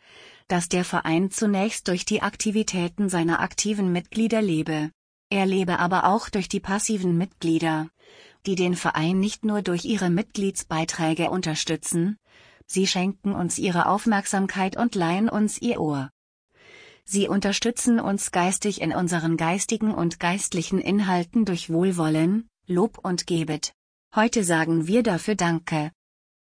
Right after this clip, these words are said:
Passend zu der dunklen Jahreszeit und dem Beginn des neuen Kirchenjahres verlas Thomas Ziegler folgenden Auszug aus einem Lied von Dietrich Bonhoeffer.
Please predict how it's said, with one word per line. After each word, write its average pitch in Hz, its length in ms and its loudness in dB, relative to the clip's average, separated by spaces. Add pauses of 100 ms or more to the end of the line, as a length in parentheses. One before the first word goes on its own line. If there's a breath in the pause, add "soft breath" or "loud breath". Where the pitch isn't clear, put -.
(1120 loud breath)
Passend 240 420 2
zu 214 140 0
der 190 120 0
dunklen 220 420 2
Jahreszeit 190 800 0
und 165 220 -2
dem 180 160 2
Beginn 170 340 2
des 160 220 -2
neuen 185 360 2
Kirchenjahres 165 1080 -2 (500 soft breath)
verlas 190 560 0
Thomas 233 440 2
Ziegler 175 460 0
folgenden 214 580 2
Auszug 202 540 0
aus 175 220 -2
einem 180 280 2
Lied 185 260 2
von 175 260 0
Dietrich 220 480 0
Bonhoeffer. 165 760 0